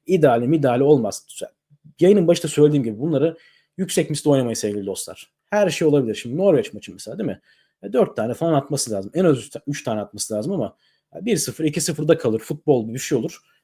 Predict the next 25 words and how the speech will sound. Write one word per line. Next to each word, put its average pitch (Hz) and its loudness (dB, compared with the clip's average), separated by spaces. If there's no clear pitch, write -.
E, 226 -12
yatarız. 185 4
O 175 2
yüzden, 175 -4
e, 92 -12
yani 180 -6
çok 220 -6
da 185 0
meblağ 175 2
harcamada, 170 4
çok 156 -6
bütçe 156 -6
kullanmaya 147 -2
da 170 0
bence 160 -2
gerek 156 0
yok. 185 -4
E, - -10
dediğim 185 -2
gibi 113 -6
dileyenler 139 -2
deplasman 143 -4
yarı 170 4
kazanı 127 -2
değerlendirebilirler. 165 0